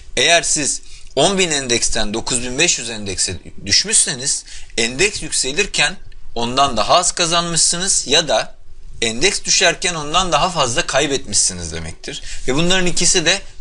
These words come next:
başarısızlık ölçütüdür. Ama sizin paranız on bin endeksken on bir bin endekse çıkmışsa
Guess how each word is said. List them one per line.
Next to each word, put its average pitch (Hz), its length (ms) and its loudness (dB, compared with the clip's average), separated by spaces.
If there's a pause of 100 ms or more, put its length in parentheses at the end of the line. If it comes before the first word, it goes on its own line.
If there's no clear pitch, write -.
(120)
başarısızlık 131 680 0
ölçütüdür. - 720 -4 (480)
Ama 127 360 2 (200)
sizin 180 340 2
paranız 175 420 2
on 180 240 0
bin 180 100 2
endeksken 117 640 0 (180)
on 208 240 4
bir 180 160 0
bin 127 120 -6
endekse 101 440 -2
çıkmışsa - 720 0